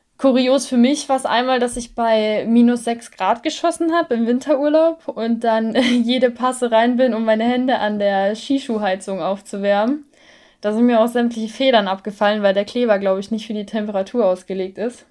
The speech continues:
Waren noch nicht sehr viele Schuss, denk ich. Also ich war noch jünger. Und einmal im Sommerurlaub hab ich in der Gasse geschossen mit einem Formmaster oder mit einem Shotmaster.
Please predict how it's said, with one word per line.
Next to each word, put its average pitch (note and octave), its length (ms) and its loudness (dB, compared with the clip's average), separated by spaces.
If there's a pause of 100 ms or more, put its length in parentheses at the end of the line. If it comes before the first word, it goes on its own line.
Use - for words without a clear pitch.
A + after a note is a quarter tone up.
(720)
Waren G#3+ 240 2
noch G#3+ 120 -2
nicht A3+ 140 0
sehr A3 140 -4
viele G#3+ 200 -6
Schuss, A3 280 -8
denk G#3 180 -4
ich. G#3+ 240 -10
Also F3+ 480 -2 (460)
ich - 100 -10
war G#3 80 2
noch G3+ 160 -2
jünger. A3 480 -2 (680)
Und A3+ 480 0 (360)
einmal A#3+ 360 4
im A3 100 -2
Sommerurlaub A#3+ 880 2
hab A3 200 -2
ich A3+ 200 -8
in A3 140 -4
der G#3+ 140 0
Gasse A#3+ 320 0
geschossen A#3 600 -2 (440)
mit A3+ 320 -4
einem G3+ 520 0
Formmaster G#3+ 640 0
oder G3+ 100 2
mit G3 160 -6
einem G3 100 -6
Shotmaster. A3 760 -2